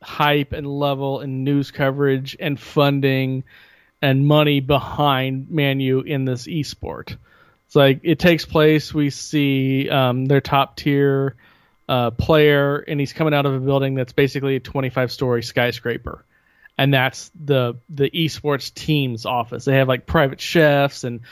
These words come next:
dormitories, and they have, uh, the primary team, and they have, like, two, second and third and fourth tier, like, sec-, league, uh, leads, uh, teams that kinda manage the M M O stuff.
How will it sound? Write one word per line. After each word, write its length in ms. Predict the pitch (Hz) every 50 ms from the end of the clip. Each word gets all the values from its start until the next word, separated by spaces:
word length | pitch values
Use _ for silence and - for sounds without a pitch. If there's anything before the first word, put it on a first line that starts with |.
| - - - _ _ _ _
dormitories, 960 | - 175 160 156 156 143 - - 160 156 151 147 147 143 139 143 143 143 -
and 100 | 143 131
they 80 | 131 127
have, 280 | 131 127 123 120 131 143 _ - - - _ _ _ _ _
uh, 220 | - 170 139 123 117 131 - - -
the 220 | 180 151 147 131
primary 600 | - - - - 180 175 165 160 156 156 156 156 143
team, 340 | - - 156 147 147 143
and 80 | 139 139
they 60 | 135
have, 120 | 135 135 127
like, 160 | 127 127 -
two, 460 | - - 156 147 143 143 143 147 143
second 280 | 147 - 175 160 160 151
and 120 | 139 127
third 280 | - 147 143 143 143 135
and 120 | 131 -
fourth 320 | - 151 147 143 135 -
tier, 380 | - - 139 131 135 135 135 127
like, 220 | 123 117 113 120
sec-, 280 | - - 147 143 139 -
league, 520 | - 151 143 143 139 139 139 139 143 151 - -
uh, 140 | 156 131
leads, 800 | 127 131 143 147 143 143 147 147 147 139 - - - - - - _ _ - _ _ _ -
uh, 60 | 143
teams 560 | - - 160 151 151 147 147 147 143 - - _ _ _ _ _ _ _
that 120 | - 139
kinda 200 | - 160 151 143
manage 320 | 139 135 135 135 139 135 110
the 180 | 135 131 127
M 120 | - 139 139
M 160 | 131 127 127
O 160 | 123 131 135
stuff. 640 | 131 - - 139 135 135 135 135 131 - - _ _